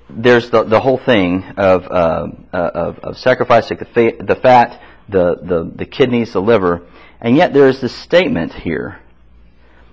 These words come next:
in verse sixteen. "And the priest shall burn them on the altar as a food offering with a pleasing aroma.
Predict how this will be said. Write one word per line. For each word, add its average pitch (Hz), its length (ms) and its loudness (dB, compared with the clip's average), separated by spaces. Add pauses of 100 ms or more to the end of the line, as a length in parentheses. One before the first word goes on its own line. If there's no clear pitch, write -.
in 113 160 -4
verse 117 220 2
sixteen. 85 680 -8 (1700)
"And 120 80 -2
the 110 60 2
priest - 260 0
shall 135 160 4
burn 139 280 4
them 143 160 4
on 135 120 4
the 127 80 2
altar 110 320 2
as 101 120 2
a 98 40 -4
food 120 200 -2
offering 104 300 4
with 92 120 -4
a - 20 -20
pleasing 110 300 -4
aroma. 92 500 -2